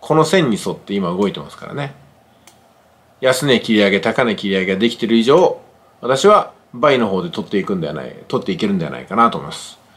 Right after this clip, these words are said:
ただ全体的な流れはね、売りなんですよ。これが日足ですけども、右肩下がりでしょ。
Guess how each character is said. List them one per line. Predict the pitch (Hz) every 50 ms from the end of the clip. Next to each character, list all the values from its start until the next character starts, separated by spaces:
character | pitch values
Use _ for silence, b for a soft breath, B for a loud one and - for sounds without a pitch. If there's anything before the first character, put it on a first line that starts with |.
| b b b b b b
た | - 202
だ | 190 147 -
全 | 147 196 240 240
体 | 247 247 240
的 | 233 233
な | 220 220 208 208 202
流 | 202
れ | 190 143
は | 101 87
ね、 | 82 80 76 - - - _ _ _ _ _ _ _ - _ - _ _ _ _ _ _ _ _ _ _ _ _ - - - -
売 | 156 135
り | 151 160
な | 165 156
ん | 120 90
で | 78 76
す | - -
よ。 | - - - - _ _ _ _ _ _ _ _ _ _ _ _ _ _ -
こ | - 175
れ | 175
が | 165
日 | - - 160 156
足 | 147 - - 147
で | 147
す | - -
け | 107 90
ど | 78
も、 | 73 76 - - - _ _ _ _ _ -
右 | 156 160 170 156
肩 | 175 160 -
下 | - - 151
が | 113 90
り | 76
で | -
し | -
ょ。 | 117 -